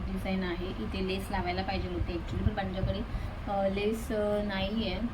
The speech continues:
संपल्या होत्या आणि आणायला जायचं तर, अ, विसरून गेली actually, त्याच्यामुळे आणायची विसरून गेली त्याच्यामुळे. तर हे, अ, बॅकचा आहे ना हा खाली कमरेकडचा,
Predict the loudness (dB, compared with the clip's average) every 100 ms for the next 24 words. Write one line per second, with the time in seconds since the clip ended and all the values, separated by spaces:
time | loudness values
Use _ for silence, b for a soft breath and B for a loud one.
0 | -4 -4 -2 -2 0 2 2 0 -2 0
1 | 0 2 2 4 2 2 2 2 2 2
2 | 0 0 0 0 -2 -2 -2 -2 -2 -4
3 | -4 -8 0 2 6 8 12 10 8 2
4 | 2 0 2 4 6 4 4 2 4 4
5 | 6 4 0 -4 0 0 0 2 4 6
6 | 4 4 4 4 4 2 2 2 4 4
7 | 2 0 0 0 0 0 2 2 0 -2
8 | 2 2 2 4 4 6 4 2 0 0
9 | 0 0 0 0 0 0 0 0 0 -2